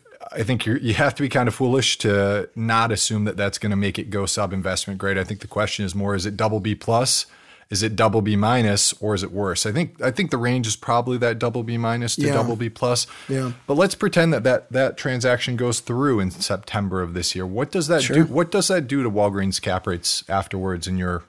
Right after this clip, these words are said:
Speaker 1: in your mind, Isaiah?
Speaker 2: I don't think there's any question that the cap rates will rise, but they're rising for an int-, the-, they're rising because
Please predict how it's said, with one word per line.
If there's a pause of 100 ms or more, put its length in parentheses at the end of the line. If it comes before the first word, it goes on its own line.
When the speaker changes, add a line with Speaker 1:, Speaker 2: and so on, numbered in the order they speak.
(100)
Speaker 1:
in
your
mind,
Isaiah? (720)
Speaker 2:
I
don't
think
there's
any
question
that (640)
the
cap
rates
will
rise, (160)
but
they're
rising
for (160)
an
int-,
the-,
they're
rising
because